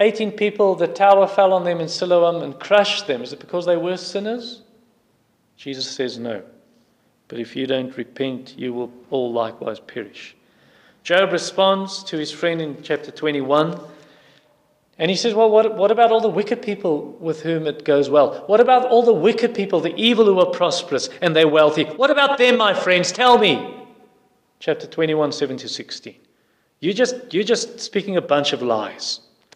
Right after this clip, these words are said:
Twenty-one thirty-four. "How then will you comfort me with empty nothings?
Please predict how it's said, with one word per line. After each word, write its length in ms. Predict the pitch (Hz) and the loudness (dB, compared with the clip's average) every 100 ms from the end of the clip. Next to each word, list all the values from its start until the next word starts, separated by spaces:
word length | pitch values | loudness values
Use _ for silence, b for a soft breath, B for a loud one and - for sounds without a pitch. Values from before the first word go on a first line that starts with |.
| _ _ _ _ _ _ | _ _ _ _ _ _
Twenty-one 420 | - 156 151 143 | -4 -2 0 -2
thirty-four. 580 | 135 139 120 104 - 101 - - b - | -2 -4 -4 -6 -8 -8 -14 -20 b 0
"How 140 | 175 | 2
then 160 | 185 180 | 2 0
will 140 | 175 | -2
you 60 | 165 | -2
comfort 360 | 170 160 165 | -2 -2 -2
me 100 | 151 | -4
with 140 | 135 - | -6 -6
empty 260 | 143 - | -8 -8
nothings? 460 | 127 127 123 113 | -4 -4 -2 -8